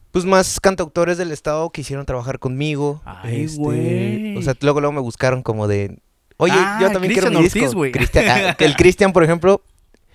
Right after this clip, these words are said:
Speaker 1: poca gente sabe, pero ese disco se hizo a casi a la par de Si Tú Quieres.
Speaker 2: Ah, sí, o sea, no, no
Speaker 1: O sea,
Speaker 2: es de
Speaker 1: sali-,
Speaker 2: ahorita, güey.
Speaker 1: a-, ambos salieron mil años después, pero
Speaker 2: <laughs>
Speaker 1: y, y en el proceso de que yo ya me estaba yendo a México a, a vivir,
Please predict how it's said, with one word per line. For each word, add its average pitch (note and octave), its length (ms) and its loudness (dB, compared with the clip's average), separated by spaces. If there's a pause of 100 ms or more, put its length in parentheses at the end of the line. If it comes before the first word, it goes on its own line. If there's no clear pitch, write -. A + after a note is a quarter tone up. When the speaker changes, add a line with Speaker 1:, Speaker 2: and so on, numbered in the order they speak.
(580)
Speaker 1:
poca C#3+ 240 2
gente D3 200 0
sabe, E3 200 2
pero C3+ 180 -2
ese C#3 100 -2
disco D3 220 0
se C3+ 100 -2
hizo B2+ 180 0
a C#3+ 60 2
casi C3 220 -4
a C3 40 -4
la G#2+ 100 -2
par A2+ 240 -6
de G2 120 -8
Si G2+ 120 -14
Tú - 100 -20
Quieres. - 340 -4 (500)
Speaker 2:
Ah, D3+ 120 0
sí, F3+ 380 -4
o E3+ 60 -6
sea, D3+ 120 -4
no, E3 160 -2
no E3+ 100 0
Speaker 1:
O - 20 4
sea, C#3 100 6
Speaker 2:
es B2+ 60 2
de - 60 4
Speaker 1:
sali-, D3+ 100 4
Speaker 2:
ahorita, D3+ 260 -4
güey. G2+ 140 -14
Speaker 1:
a-, D3 160 4
ambos D3+ 280 2
salieron C#3 360 -2
mil C#3+ 160 -6
años C3 220 -6
después, B2+ 340 -2
pero F#3 220 -4
Speaker 2:
<laughs> - 800 -10
Speaker 1:
y, F#3+ 200 10 (100)
y G3+ 400 6
en E3 140 4
el D#3 100 0
proceso E3 460 2
de E3+ 100 2
que C#3 120 -2
yo C#3 160 0
ya D#3 140 0
me D#3 80 -4
estaba D3 240 2
yendo C3+ 240 0
a D3+ 40 2
México B2+ 560 0
a, G#2 400 -6
a G2 40 -4
vivir, B2 400 2